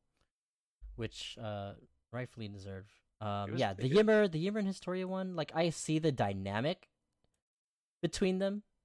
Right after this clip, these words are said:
Speaker 1: Like, they have that, like you said, friendship, and I guess Ymer is, like, super into protecting Historia,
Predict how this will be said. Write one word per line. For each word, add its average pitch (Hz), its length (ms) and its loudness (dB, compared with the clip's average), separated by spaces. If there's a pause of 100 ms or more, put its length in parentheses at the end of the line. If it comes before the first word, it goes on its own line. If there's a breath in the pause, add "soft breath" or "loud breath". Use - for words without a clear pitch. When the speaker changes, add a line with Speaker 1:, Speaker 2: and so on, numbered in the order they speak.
(1080)
Speaker 1:
Like, 120 140 -4
they 131 120 6
have 117 320 2
that, 113 240 2
like 113 140 -2
you 107 80 -4
said, 104 180 -4
friendship, 110 600 0
and 107 120 -2
I 107 60 2
guess 104 300 -2 (580 soft breath)
Ymer 110 720 2 (960)
is, 98 220 -6
like, 98 160 -4 (300)
super 110 1120 0
into 110 260 -2
protecting - 480 -4
Historia, 104 600 -2